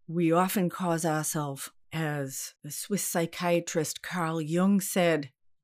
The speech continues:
"Neurosis is always a substitute for legitimate suffering."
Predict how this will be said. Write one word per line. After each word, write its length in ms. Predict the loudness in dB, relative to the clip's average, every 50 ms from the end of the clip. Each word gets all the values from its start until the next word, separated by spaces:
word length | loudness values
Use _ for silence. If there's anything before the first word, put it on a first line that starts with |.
| _ _ _ _ _ _
"Neurosis 880 | -4 -2 0 0 2 4 6 6 6 6 4 4 4 4 4 2 -2 -6 -4
is 220 | -2 -2 -2 -2 -4 -6 -2
always 500 | 0 0 2 2 2 2 2 2 4 4
a 60 | 4
substitute 880 | 4 4 2 2 2 2 0 -4 -4 -4 -2 0 0 0 -2 -4 -6 -12 _ _ _
for 200 | -10 -6 -4 -4
legitimate 640 | -2 -4 -4 -2 0 2 4 4 4 2 2 0 0
suffering." 500 | 0 0 0 0 -2 -4 -6 -6 -8 -10